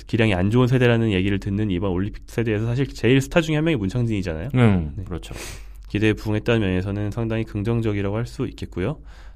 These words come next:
Speaker 1: 또 신태용 감독이 이번에 집중적으로 확인하고 싶었던 게 해외파입니다.
Speaker 2: 음.
Speaker 1: 네, 그 류승우 선수야 뭐 워낙 유명하지만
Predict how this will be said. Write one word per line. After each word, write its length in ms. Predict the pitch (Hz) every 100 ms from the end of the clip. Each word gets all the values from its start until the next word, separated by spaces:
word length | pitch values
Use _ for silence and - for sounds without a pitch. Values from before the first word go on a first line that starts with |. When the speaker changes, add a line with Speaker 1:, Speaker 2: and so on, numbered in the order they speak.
| -
Speaker 1:
또 240 | 139 139
신태용 320 | 139 180 185 170
감독이 320 | 165 156 156
이번에 260 | 110 113
집중적으로 640 | 113 113 143 160 151 143 139
확인하고 320 | 156 156 151
싶었던 440 | - 143 - 123
게 320 | 117 127 113 - - - -
해외파입니다. 800 | - 180 190 131 98 80 90 78 - -
Speaker 2:
음. 340 | 98 85 69 -
Speaker 1:
네, 260 | 92 85 -
그 100 | - 104
류승우 380 | 110 123 160 156
선수야 340 | 147 135 131 131
뭐 140 | 120
워낙 240 | 98 107
유명하지만 680 | 98 98 113 127 107 117 90